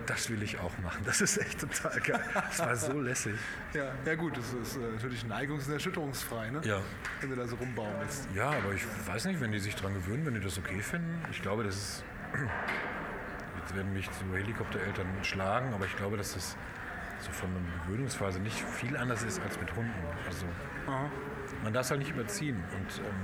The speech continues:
Speaker 1: ich kenne immer nur Kinder, die dann irgendwann nicht mehr Bock haben, ähm, mitzusegeln, wenn die morgens um fünf raus müssen, weil heute will Papi wieder Meilen fressen.
Speaker 2: Ja.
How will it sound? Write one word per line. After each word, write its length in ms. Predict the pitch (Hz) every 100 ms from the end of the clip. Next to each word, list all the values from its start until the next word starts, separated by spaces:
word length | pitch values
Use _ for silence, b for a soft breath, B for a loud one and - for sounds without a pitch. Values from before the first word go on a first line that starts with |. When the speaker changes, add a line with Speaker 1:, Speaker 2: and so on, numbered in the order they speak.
| 92
Speaker 1:
ich 60 | 104
kenne 220 | 131 135
immer 120 | 131
nur 320 | 127 123 120 113 110 - - -
Kinder, 300 | - 143 135
die 120 | 127
dann 140 | 123 123
irgendwann 260 | 123 120
nicht 140 | 123 -
mehr 80 | 139
Bock 240 | 143 -
haben, 400 | 147 147 147 147 180 180 - - - - - - - - 127
ähm, 300 | 123 120 120 120 - 269 135 262 - - 113 -
mitzusegeln, 680 | 131 - 139 123 131 127 127
wenn 400 | 120 117 117 117 117 117
die 160 | 120 117 120
morgens 280 | 117 123 120
um 80 | 110
fünf 280 | 127 123
raus 240 | 107 120 131
müssen, 280 | 131 139 123
weil 300 | 120 120 120
heute 180 | 120 120
will 80 | 113
Papi 260 | 127 123
wieder 240 | 120 120 117 120 120
Meilen 280 | 117 127 104
fressen. 360 | - 95 - 139 147 -
Speaker 2:
Ja. 120 | -